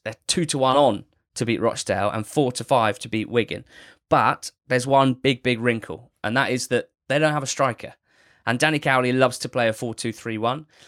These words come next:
and all evidence suggests that although it's wrong to call him a long ball manager, and we we always make that point, he's a real horses for courses manager, he has in the past got the best out of a strong number nine who has, you know, the ability to,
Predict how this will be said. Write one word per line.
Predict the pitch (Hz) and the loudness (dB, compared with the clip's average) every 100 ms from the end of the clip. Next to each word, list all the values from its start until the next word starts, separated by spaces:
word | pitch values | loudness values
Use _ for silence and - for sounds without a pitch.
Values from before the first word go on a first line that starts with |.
| _ | _
and | - 131 | -4 2
all | 143 143 | 4 4
evidence | 135 127 113 | 4 0 -2
suggests | - 120 107 107 - - - - | -4 0 0 0 -4 -8 -10 -2
that | 110 98 - _ _ _ | 0 0 -6 _ _ _
although | - 131 147 | 0 4 4
it's | 123 | 2
wrong | 139 139 123 | 0 0 -2
to | |
call | - 151 143 | -2 0 2
him | 120 | 2
a | |
long | 120 123 | 2 0
ball | 117 123 | 0 0
manager, | 117 107 104 113 120 | 0 0 -2 -2 -2
and | - 110 | -2 -2
we | 110 107 - | -2 -4 -4
we | 120 113 | -4 0
always | 147 139 113 107 | 2 4 4 2
make | 120 117 | -2 0
that | 107 - | -2 0
point, | - 110 95 113 | 0 0 -2 -4
he's | 110 | -4
a | 110 | 0
real | 120 110 | 2 2
horses | 127 127 113 - | 0 -2 -4 -8
for | - | -6
courses | 120 113 107 117 | -4 -4 -4 -2
manager, | 120 101 90 - - _ - | -2 -2 -6 -10 -20 _ -4
he | 135 | -2
has | 135 143 - _ _ | 2 0 -2 _ _
in | 139 | 0
the | 127 | 0
past | - 143 101 107 - _ _ _ | 2 2 2 0 -6 _ _ _
got | - 123 | 0 0
the | 113 | 0
best | 123 107 - - | 0 0 -6 -2
out | 120 - | 0 0
of | 107 107 - - | -4 -6 -8 -2
a | 107 107 101 | 0 0 -2
strong | - - 127 | -4 0 2
number | 123 113 | 2 0
nine | 110 107 101 | 0 0 0
who | 104 113 | -2 -2
has, | 113 117 - - - - _ | 0 -2 -4 -16 -20 -20 _
you | 120 | -2
know, | 107 | 0
the | 107 | 0
ability | 110 135 120 - 107 | 2 2 2 0 -2
to, | - - 107 107 107 | -2 -2 0 0 -4